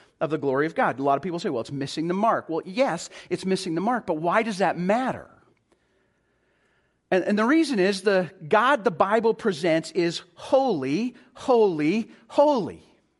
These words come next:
And if you lose sight of his holiness, if you don't have Romans one to eleven understood and in place, or really this is all over the entire Bible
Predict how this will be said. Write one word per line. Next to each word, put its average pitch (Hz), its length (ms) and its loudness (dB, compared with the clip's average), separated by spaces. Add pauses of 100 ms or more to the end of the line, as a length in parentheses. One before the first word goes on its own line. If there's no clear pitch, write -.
(1600)
And 135 180 -4
if 175 180 -6
you 185 220 -4
lose 160 540 -2
sight 127 600 -6
of 135 120 -8
his 143 100 -8
holiness, 117 800 -10 (840)
if 160 160 -6
you 180 80 -6
don't 180 360 0
have 170 400 -2
Romans 160 480 -2
one 160 400 -2
to 147 240 -6
eleven 135 540 -4 (760)
understood 160 540 -2
and 151 80 -2
in 123 80 -4
place, 143 300 -6
or 131 60 -6
really 147 280 -4
this 120 160 -10
is 104 80 -12
all 135 280 0
over 131 200 -2
the 104 100 -8
entire 110 300 -6
Bible 139 680 -4